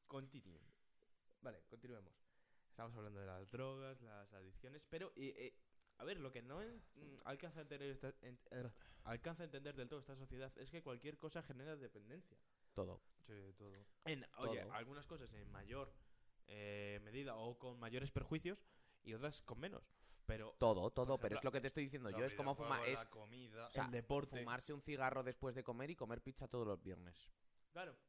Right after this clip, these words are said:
Speaker 2: A mí me
Speaker 1: Sí, sí.
Speaker 2: parece el caso más, en plan, manín, los niños en casa es súper típico lo de que los viernes se cena pizza, en
Speaker 1: O
Speaker 2: plan.
Speaker 1: el día X se cena esto. O,
Speaker 2: Justo.
Speaker 1: o, o el, joder, LeBron con el Taco Tuesday, que todos los martes,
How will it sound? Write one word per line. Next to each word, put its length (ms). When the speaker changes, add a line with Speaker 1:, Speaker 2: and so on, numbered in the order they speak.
Speaker 2:
A 80
mí 60
me 60
Speaker 1:
Sí, 40
sí. 60
Speaker 2:
parece 560
el 120
caso 260
más, 420
en 120
plan, 280
manín, 320
los 260
niños 640
en 220
casa 500
es 240
súper 380
típico 640
lo 140
de 140
que 160
los 180
viernes 280
se 80
cena 200
pizza, 240
en 60
Speaker 1:
O 80
Speaker 2:
plan. 140
Speaker 1:
el 100
día 360
X 280
se 140
cena 400
esto. 320
O, 80
Speaker 2:
Justo. 180
Speaker 1:
o, 200
o 60
el, 100
joder, 340
LeBron 400
con 160
el 100
Taco 220
Tuesday, 360
que 180
todos 200
los 500
martes, 460